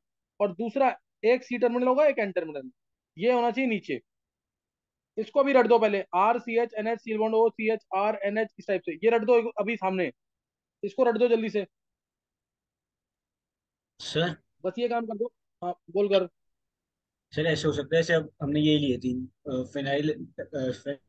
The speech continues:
Speaker 2: phenylalanine और valine और leucine। तो sir, जो मतलब पहले तो एक normal ट्राइपेप्टाइड बन जाएगा और फिर एक,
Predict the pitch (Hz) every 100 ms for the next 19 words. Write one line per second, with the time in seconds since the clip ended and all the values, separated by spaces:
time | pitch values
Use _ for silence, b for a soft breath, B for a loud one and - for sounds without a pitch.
0 | _ _ _ _ _ _ _ _ - 143
1 | _ 135 131 135 139 147 160 151 - 135
2 | 135 147 147 139 120 - 120 113 - _
3 | _ _ _ _ - 147 156 160 - _
4 | 139 151 156 156 147 - 147 147 151 165
5 | 160 156 151 156 151 156 151 156 147 147
6 | 151 151 - 160 147 170 170